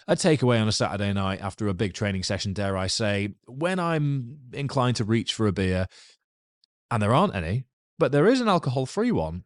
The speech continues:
I can have all of the ceremony of a beer, all of the ceremony of a pint, all of the enjoyment of a pint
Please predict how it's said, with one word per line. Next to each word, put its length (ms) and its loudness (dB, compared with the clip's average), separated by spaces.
I 60 -4
can 140 0
have 160 0
all 100 4
of 80 -2
the 80 -2
ceremony 760 0
of 100 -4
a 80 -2
beer, 300 -4
all 240 -2
of 120 -6
the 80 -2
ceremony 520 0
of 100 -4
a 60 -6
pint, 360 -6
all 140 -2
of 80 0
the 100 -2
enjoyment 480 0
of 80 -10
a 60 -8
pint 320 -6